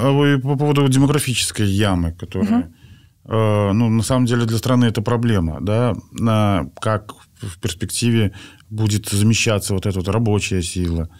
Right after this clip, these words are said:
Speaker 2: Мгм.
Speaker 1: э, на ваш взгляд, если будет сокращаться население Беларуси, кто у нас будет работать?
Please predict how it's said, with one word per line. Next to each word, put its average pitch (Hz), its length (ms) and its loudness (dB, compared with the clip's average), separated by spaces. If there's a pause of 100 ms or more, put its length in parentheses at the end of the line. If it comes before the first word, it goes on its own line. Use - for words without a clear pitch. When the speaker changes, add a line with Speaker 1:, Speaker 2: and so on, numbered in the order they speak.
(100)
Speaker 2:
Мгм. 226 360 0
Speaker 1:
э, 98 560 2
на 98 120 2
ваш 98 180 0
взгляд, 92 560 -2
если 101 320 -4
будет 101 180 -2
сокращаться 95 540 -4
население 92 480 0
Беларуси, 98 640 -2 (240)
кто - 160 -2
у - 20 4
нас 113 140 2
будет 104 260 -2
работать? 95 520 -4